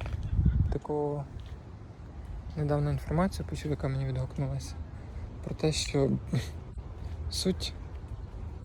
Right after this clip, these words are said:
а, взагалі в взаємодіях там з людьми або просто в русі по життю, це постійне відчування своїх відчуттів.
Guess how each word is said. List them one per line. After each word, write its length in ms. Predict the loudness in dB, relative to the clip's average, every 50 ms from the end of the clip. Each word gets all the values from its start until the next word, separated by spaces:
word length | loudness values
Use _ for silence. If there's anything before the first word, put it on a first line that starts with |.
| -12 -10 -10 -10 -8 -8 -8 -8 -8 -8 -10 -10 -10 -10 -10 -10 -10 -10 -10 -10 -10 -10 -10 -10 -10 -10 -8 -8 -8 -8 -8 -8 -8 -10 -10 -10 -10 -10 -10 -8 -6 -2
а, 320 | 0 2 2 2 4 2 2 0 -2 -4 -8 -8 -10 -10 -8 -8 -6 -6 -8 -8 -8 -8 -8 -8 -8 -6 -6 -6 -6 -6 -2 -2
взагалі 440 | -2 0 0 0 0 0 0 0 0
в 100 | 0 0
взаємодіях 680 | 2 4 4 4 4 4 2 2 4 4 4 4 2
там 200 | -2 -2 -2 0 0 0 -2 -2 -4 -6 -6 -8 -8 -8 -8 -8 -6 -8 -6 -8 -8 -8 -8 -6 -6 -6 -6 -6 -8 -8 -8 -4 -2 0
з 180 | 0 2 2
людьми 400 | 2 2 2 2 2 4 4 2 2 0 0
або 180 | 2 0 0 0
просто 420 | 0 -2 -2 -2 -4 -4 -4 -4 -4 -8 -10 -10 -12 -12 -10 -10 -8 0 4
в 100 | 6 8
русі 260 | 8 6 6 2 -2
по 160 | 2 2 2
життю, 380 | 4 4 2 2 2 2 2 2 0 -4 -8 -12 -10 -10 -10 -10 -10 -12 -10 -8 -6 -6 -6 -8 -8 -8 -6
це 260 | 2 4 6 6 6 4 2 2
постійне 640 | 2 2 0 -4 -2 2 4 4 6 6 6 6
відчування 840 | 4 4 2 0 0 0 2 4 6 6 6 6 6 4 2 0 -2 -4 -6 -8 -8 -8 -10 -10 -10 -10 -8 -8
своїх 380 | -2 4 6 6 6 6 2 -2
відчуттів. 440 | -4 0 0 0 4 6 4 4